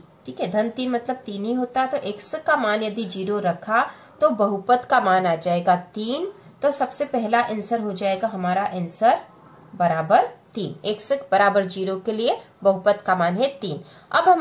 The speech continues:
अगला निकालेंगे एक्स बराबर ऋण एक, तो हम यहाँ लिखेंगे एक्स बराबर ऋण एक। तो यहाँ जो हमारा बहुपद है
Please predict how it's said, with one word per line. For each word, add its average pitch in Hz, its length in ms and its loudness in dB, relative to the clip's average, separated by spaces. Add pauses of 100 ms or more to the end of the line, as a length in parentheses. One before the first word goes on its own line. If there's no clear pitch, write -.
अगला 202 280 6
निकालेंगे 262 560 2
एक्स - 360 -2
बराबर 196 460 4
ऋण 208 200 0
एक, 277 360 -2 (140)
तो 226 60 -2
हम 190 140 -6
यहाँ 185 120 0
लिखेंगे 208 400 -8
एक्स - 420 -8
बराबर 190 560 2 (400)
ऋण 320 220 -2
एक। 302 180 2 (340)
तो 277 60 0
यहाँ 311 240 0
जो 311 160 2
हमारा 277 260 2
बहुपद 208 500 2
है 240 140 2